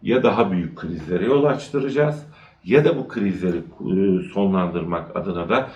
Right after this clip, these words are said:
disipline ederek kendimizi iyicil etkilerle düşünerek hareket ederek ya da ar-, karşımıza çıkan o şok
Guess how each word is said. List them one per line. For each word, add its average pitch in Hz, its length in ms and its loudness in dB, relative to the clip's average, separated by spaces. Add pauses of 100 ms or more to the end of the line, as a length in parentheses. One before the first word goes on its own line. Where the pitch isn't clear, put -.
(440)
disipline 143 920 0
ederek 90 460 -2
kendimizi 85 840 -4 (520)
iyicil 98 600 2
etkilerle 85 760 -4
düşünerek 147 600 -2
hareket 90 460 -4
ederek 85 480 -2 (300)
ya 104 160 6
da - 240 4 (220)
ar-, 101 260 4
karşımıza 110 600 0
çıkan 98 300 -2
o 95 60 2
şok 151 420 -2